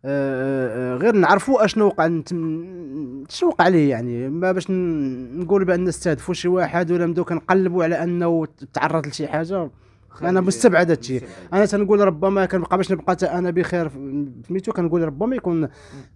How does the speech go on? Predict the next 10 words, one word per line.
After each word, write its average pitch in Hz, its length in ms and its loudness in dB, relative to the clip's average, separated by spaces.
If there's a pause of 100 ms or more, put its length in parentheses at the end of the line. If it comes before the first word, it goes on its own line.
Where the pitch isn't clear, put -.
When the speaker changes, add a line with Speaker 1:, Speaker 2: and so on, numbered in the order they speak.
Speaker 1:
مثلًا 247 240 6
طاح، - 460 4 (160)
Speaker 2:
مم. 131 240 -20
Speaker 1:
كان 240 140 -2
غادي 185 300 2
وطاح 143 320 -2
في - 60 -18
شي - 120 -8
بلاصه 143 340 0
او 143 480 0